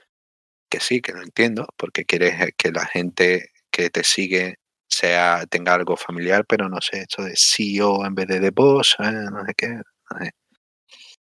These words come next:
No me convence del todo. Pero bueno, esos son, esos son mis puntos de, me parece eso ahí la, las debilidades de, eh, Mercedes Moné.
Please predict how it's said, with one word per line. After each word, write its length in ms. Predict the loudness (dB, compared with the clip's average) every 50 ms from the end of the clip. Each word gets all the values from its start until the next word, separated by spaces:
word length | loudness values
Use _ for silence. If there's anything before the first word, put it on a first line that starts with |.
| _ _
No 100 | -8 -6
me 120 | -4 -2 0
convence 460 | 0 -2 -2 -2 -2 -2 -2 -2 -2
del 120 | -4 -4
todo. 300 | -4 -6 -6 -6 -8 -12 _ _ _ _ _ _ _ _ _ _ _ _ _ _ _ _ _ _ _ _
Pero 160 | 0 0 2 2
bueno, 200 | 2 2 0 0
esos 260 | 0 -2 0 0 0
son, 420 | 0 2 2 0 0 -2 -4 -6 -12 _ _ _ _ _ _ _ _ _
esos 280 | -4 -2 0 2 4 4
son 220 | 4 4 4 2
mis 120 | 2 0 -2
puntos 460 | 0 0 0 0 0 0 -2 -2 -2
de, 440 | -4 -6 -6 -6 -4 -4 -6 -6 -10 -12 -16 -18 -20 -20 -20 _ _ -20 -20 -20 -20 _ _ _ _ _ _ _
me 240 | _ -8 -6 -6 -4
parece 560 | -2 -2 0 0 0 0 -2 -2 -4 -6 -8 _ _ _ _ _ _ _ _ _ _ _
eso 320 | -2 0 2 2 4 4 4
ahí 220 | 4 4 4 4
la, 440 | 4 2 2 2 2 2 0 0 0
las 180 | 0 0 0 0
debilidades 680 | 0 0 -2 -2 -2 -2 0 2 2 2 2 2 2 2
de, 280 | 2 2 2 2 0 -2 -2
eh, 380 | -4 -4 -4 -4 -4 -4 -4 -4
Mercedes 460 | -4 -4 -2 -2 0 0 0 0 -2
Moné. 340 | -4 -6 -6 -6 -8 -8 -10